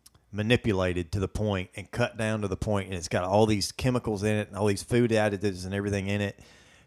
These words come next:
to where it's really not food anymore. You're buying, you're buying tennis shoes. You're eating tennis shoes. You're eating something, whatever they can make for the cheapest price and sell for the highest amount.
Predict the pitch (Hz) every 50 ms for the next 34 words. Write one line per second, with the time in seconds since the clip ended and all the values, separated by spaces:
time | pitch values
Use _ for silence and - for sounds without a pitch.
0 | - - - 113 110 110 110 110 107 104 104 101 104 - - - 120 113 - -
1 | 117 127 143 147 131 113 104 95 - - - - 113 113 107 95 92 90 90 87
2 | 85 82 82 80 80 82 92 101 110 107 92 87 110 113 120 127 131 127 107 98
3 | 92 90 87 87 87 - _ _ _ _ _ _ - 110 113 101 117 123 123 117
4 | 98 - - 117 110 101 78 - - 90 78 73 73 92 104 104 107 117 113 101
5 | 98 - 113 107 95 82 - - 80 69 67 - - - - _ _ - 113 113
6 | - 123 131 143 143 135 117 110 104 - - 127 123 120 - 120 107 98 98 98
7 | 113 113 120 113 117 127 151 170 190 180 185 165 - 147 139 127 127 131 123 113
8 | - - - 110 92 87 - - - 131 143 - 175 - - - 151 131 110 104
9 | 104 - - 101 87 - - 120 110 101 - - 95 95 - - 101 101 98 92
10 | - - 92 90 95 87 80 76 -